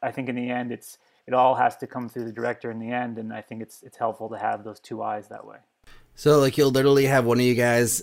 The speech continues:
Speaker 2: like, right next to the set, uh, with the camera right next to the actors, and the other one will be at the monitor. And, and does that switch? Like, do you guys switch off that responsibility, or do you, is it one doing one always, one doing the other always?
Speaker 1: That is the way, that is the way it happens. You know, what, as you just described, with one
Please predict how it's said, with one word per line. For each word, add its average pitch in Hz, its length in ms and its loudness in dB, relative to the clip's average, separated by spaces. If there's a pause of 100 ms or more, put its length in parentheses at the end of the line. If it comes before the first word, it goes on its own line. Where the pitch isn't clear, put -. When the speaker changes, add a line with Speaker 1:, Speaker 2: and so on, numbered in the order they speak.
(120)
Speaker 2:
like, 120 160 2
right 117 200 2
next 117 200 -2
to 127 60 -2
the 113 40 -2
set, 120 440 2
uh, 110 240 2
with 113 180 2
the 117 80 -4
camera 113 400 2
right 110 160 2
next 113 200 -4
to 117 60 -2
the 110 100 4
actors, 110 340 2
and 110 100 2
the 107 80 2
other 107 140 2
one 107 140 2
will 107 80 2
be 107 500 2
at 104 280 0
the 110 80 -2
monitor. 120 460 2
And, 113 420 0 (200)
and 131 100 0
does 139 140 6
that 135 140 4
switch? 139 400 0
Like, 117 140 0
do 123 80 -2
you 110 40 -2
guys 123 180 4
switch - 260 0
off 123 220 2
that 123 100 0
responsibility, 147 720 2
or 139 80 6
do 117 100 2
you, 120 240 4
is 127 140 0
it 123 100 2
one 127 400 4
doing 113 300 2
one 113 200 2
always, 104 400 2
one 104 140 0
doing 98 220 2
the 90 100 0
other 87 160 -2
always? 78 460 -6 (540)
Speaker 1:
That 156 180 2
is 170 100 0
the 165 120 2
way, 151 140 4
that 143 260 2
is 160 120 0
the 156 80 2
way 143 120 4
it 131 60 2
happens. 131 520 0
You 135 60 -8
know, 123 100 -2
what, 123 280 -4
as 127 140 -6
you 120 60 -6
just 120 180 -8
described, 117 380 2
with 110 140 -6
one 123 360 -2